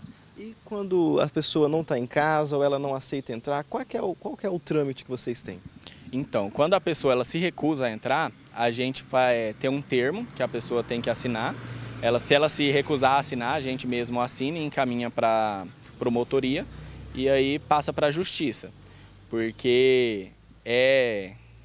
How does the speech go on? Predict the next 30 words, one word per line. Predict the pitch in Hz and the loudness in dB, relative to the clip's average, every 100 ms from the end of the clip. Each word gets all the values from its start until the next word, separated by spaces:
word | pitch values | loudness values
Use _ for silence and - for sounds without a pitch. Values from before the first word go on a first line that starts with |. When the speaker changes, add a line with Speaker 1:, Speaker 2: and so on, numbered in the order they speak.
| - - - - - - - 127 | -20 -20 -20 -20 -20 -20 -14 0
Speaker 2:
é | 123 | 0
obrigação, | 139 165 185 180 - 151 131 | 2 2 2 2 0 0 -2
podemos | 113 117 113 110 | -4 -4 -4 -4
dizer | 113 110 110 | -6 -2 -4
assim, | - 123 127 - - - - | -2 -4 -4 -6 -20 -18 0
deixar | 139 147 131 120 147 - - - - - | 0 2 2 2 0 -8 -20 -20 -16 -4
que | |
a | 151 | -2
gente | 143 143 | -2 0
faça | 143 143 | 0 2
a | |
vistoria. | 147 - 190 165 90 - - - - - - - | -4 -4 -2 -2 -6 -10 -20 -20 -20 -20 -20 -14
Agora, | - 113 117 127 143 139 123 | -2 0 4 6 6 4 4
quando | - 208 208 | 0 0 0
não | 160 143 | -2 -2
tem | 139 135 123 110 98 101 - _ - | 0 0 0 -4 -8 -14 -20 _ -12
o | 117 | -6
proprietário | 127 117 123 110 113 110 | -4 -2 0 0 0 0
dentro | 110 113 | -4 -6
de | - | -2
casa, | 151 196 139 107 _ _ | 2 2 0 -12 _ _
a | 123 | -6
gente | 123 143 156 | -4 -4 -2
deixa | 156 160 | -4 -2
um | 156 | -4
bilhetinho | 139 135 131 143 196 269 | 0 0 0 -6 -6 -8
pedindo | 131 123 127 | -6 -6 -6
pra | 127 | -6
que | 123 127 | -2 -2
eles | 123 117 - - | -2 -4 -8 -10